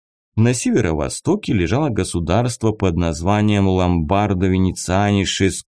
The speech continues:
Кениграйх, в котором, как несложно догадаться, правили и управляли австрийцы. Юг полуострова занимало королевство обеих Сицилий. Строго говоря,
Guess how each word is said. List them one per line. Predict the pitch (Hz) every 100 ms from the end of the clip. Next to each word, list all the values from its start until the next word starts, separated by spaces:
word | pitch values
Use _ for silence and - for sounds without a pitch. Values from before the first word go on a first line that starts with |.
| -
Кениграйх, | - 117 117 95 90 98 87 78 - - _ _ _
в | -
котором, | - - - 254 247 240
как | 220 220
несложно | 180 - 180 170 160
догадаться, | 156 147 143 143 139 - 131
правили | - - 87 139 226 208 180
и | 175 - 143
управляли | 165 147 - 92 85 73 98 117 107 - -
австрийцы. | 104 107 107 - 113 110 85 - - 82 67 - _ _ _ _ _ _ _ -
Юг | - 98 196 254 -
полуострова | 220 208 208 214 - 202 190
занимало | 151 117 101 127 185 185
королевство | - 104 95 117 151 - 151 -
обеих | 117 98 90 131 123
Сицилий. | - - 143 - - 101 85 80 73 - _
Строго | - - - - 98 82
говоря, | 76 73 76 143 170